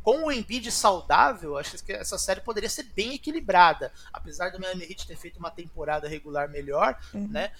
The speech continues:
Speaker 1: É, tem aquela questão do star power, né? Então o Embiid, ele, ele torna o Sixers um time diferente ali em pós-temporada, mas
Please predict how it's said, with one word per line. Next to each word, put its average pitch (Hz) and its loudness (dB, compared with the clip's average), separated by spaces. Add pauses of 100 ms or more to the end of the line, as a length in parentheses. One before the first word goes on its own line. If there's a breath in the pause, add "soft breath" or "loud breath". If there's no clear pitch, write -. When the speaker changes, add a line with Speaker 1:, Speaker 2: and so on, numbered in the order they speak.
(200 soft breath)
Speaker 1:
É, 131 -2
tem 156 -10
aquela 175 -2
questão 190 -10
do - -10
star - 2
power, 147 4
né? 143 -8
Então 139 -10
o 151 -10
Embiid, 151 -4
ele, 190 -6
ele 220 -2
torna 190 2
o 170 -8
Sixers 170 -8
um 165 -12
time - -10
diferente 151 -8
ali 143 -12
em 147 -14
pós-temporada, 143 -2
mas - -8